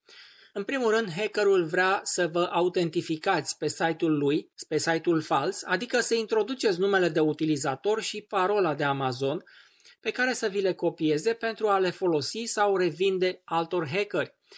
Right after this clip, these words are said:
Sau mai rău, vi se poate oferi un produs pe care să-l cumpărați cu cartea de credit, al cărui număr va fi capturat de hacker. Hackerii au creat, de exemplu, o versiune aproape identică a site-ului producătorului de bijuterii Pandora,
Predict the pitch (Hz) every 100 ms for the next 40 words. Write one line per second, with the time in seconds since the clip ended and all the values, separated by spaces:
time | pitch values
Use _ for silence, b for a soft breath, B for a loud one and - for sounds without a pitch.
0 | B _ - 139 139 226 233 185 240 175
1 | 180 185 220 247 254 226 202 196 196 254
2 | 254 226 160 190 - 202 180 202 - 233
3 | - 196 185 196 - - 175 185 185 165
4 | 143 127 165 156 226 _ B B B 262
5 | 247 240 233 190 170 202 214 190 170 170
6 | - 208 - 190 185 180 175 185 185 151
7 | 156 170 151 202 190 143 - B B B
8 | B B 247 233 240 233 208 208 208 208
9 | 214 220 185 156 196 185 190 180 160 170
10 | - 185 190 170 156 214 226 233 180 185
11 | 208 180 160 160 151 - 185 180 180 170
12 | 165 156 170 151 156 156 175 190 214 196
13 | 180 165 156 156 156 156 156 156 180 175
14 | 143 139 139 139 190